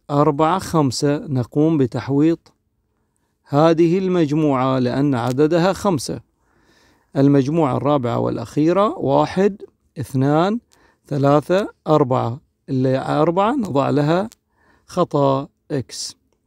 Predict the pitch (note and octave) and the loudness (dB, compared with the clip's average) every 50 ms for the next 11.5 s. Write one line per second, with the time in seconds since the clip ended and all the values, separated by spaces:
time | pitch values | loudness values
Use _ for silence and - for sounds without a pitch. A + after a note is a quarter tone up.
0 | _ _ _ _ _ _ _ _ _ _ _ _ _ _ - - - - - - | _ _ _ _ _ _ _ _ _ _ _ _ _ _ -20 -20 -20 -20 -20 -20
1 | _ - C3+ C#3+ D3 D3 C3 - G#3 A3+ A3+ G3+ E3 F#3+ F#3 F3 E3+ D#3+ C#3+ - | _ 0 2 4 4 4 2 2 2 2 2 2 2 0 2 4 4 4 2 0
2 | - D3 C#3+ D3 F3 B3 - _ _ _ D#3 C#3+ D3+ F3 G#3 E3+ D3+ D#3 C3+ - | -2 -2 -2 -2 -4 -8 -14 _ _ _ 0 0 0 0 -2 -2 0 -2 -2 -2
3 | _ D#3 D#3+ D#3+ D#3+ E3 D#3+ C#3 - C#3 C3 B2+ C3+ D3+ F#3+ - - A3+ A3+ A3 | _ 0 2 2 2 2 0 -2 -4 -4 -2 0 0 -2 -2 -4 -6 -8 -8 -8
4 | B3 - - _ _ - C#3 C3+ C3+ D3 D#3+ E3 C#3+ - - D#3+ - - C3+ A#2+ | -10 -12 -16 _ _ -4 0 2 4 4 4 2 -2 -2 -4 -6 -4 -2 -4 -4
5 | A#2 B2 D3+ D#3+ F3 F#3+ F3+ E3+ - - - D3+ D3+ D#3 D3 D3+ D3+ D3 D3 - | -2 -2 -2 0 0 -2 -4 -6 -10 -6 -4 -4 -2 -2 -2 -2 -2 -2 -4 -6
6 | - - C3 B2+ A2+ - _ - B2 A2 G#2+ G#2 A#2 A#2+ A#2 A#2 - _ - - | -10 -8 -8 -8 -8 -8 _ -12 -8 -8 -6 -6 -6 -6 -8 -8 -12 _ -20 -20
7 | - - _ _ _ - E3+ F#3 E3 F3 F3 D3+ C#3 C3+ B2+ B2+ A#2 - C#3 C#3 | -20 -20 _ _ _ -2 0 2 4 2 2 2 2 0 0 -2 -2 -2 -2 0
8 | C#3 C3+ - - A#2+ A#2 A#2 A2+ A2+ G#2+ A#2 C3 C#3 D3 D#3 F3 F#3+ F#3 B2 A#2+ | 0 -2 -4 -4 -4 -4 -2 -2 -4 -4 -4 -4 -4 -2 -2 -4 -4 -4 -2 -2
9 | A2+ A#2+ C3 C3+ B2+ - - E3 F3 F#3 - _ _ _ _ _ _ _ _ _ | 0 0 0 0 -2 -2 -2 -2 -2 -4 -8 _ _ _ _ _ _ _ _ _
10 | _ _ _ - C#3+ - - C3+ C3 B2 A#2 A#2 A#2 A2+ B2 C#3+ C#3 - - C3+ | _ _ _ -18 -18 -12 -6 -4 -2 -2 -2 -2 -2 -2 -2 -2 -2 -4 -6 -4
11 | B2 A#2 - - C3+ D3 D#3+ F3+ G#3 | -4 -4 -4 -2 -2 0 0 -2 -2